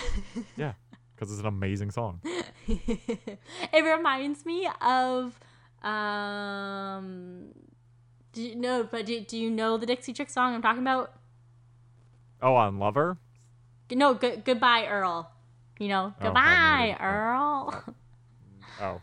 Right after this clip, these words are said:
Speaker 2: no, I do not.
Speaker 1: Ba-,
Speaker 2: Do not
Speaker 1: basically,
Speaker 2: know
Speaker 1: they,
Speaker 2: that
Speaker 1: they
Speaker 2: song.
Speaker 1: ki-, they kill a man in that song,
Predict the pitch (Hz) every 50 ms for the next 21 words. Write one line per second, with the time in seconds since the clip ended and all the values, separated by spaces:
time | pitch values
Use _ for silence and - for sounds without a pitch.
0 | - - 92 87 87 90 95 92 92 90 90 - - - 285 302 254 294 302 302
1 | - 311 - 330 320 302 254 - 262 254 254 214 247 240 226 - 269 285 233 -
2 | 196 220 214 220 - 262 226 220 214 202 190 180 180 180 175 170 170 170 165 165
3 | 170 - - - - 185 170 165 165 160 160 156 165 175 -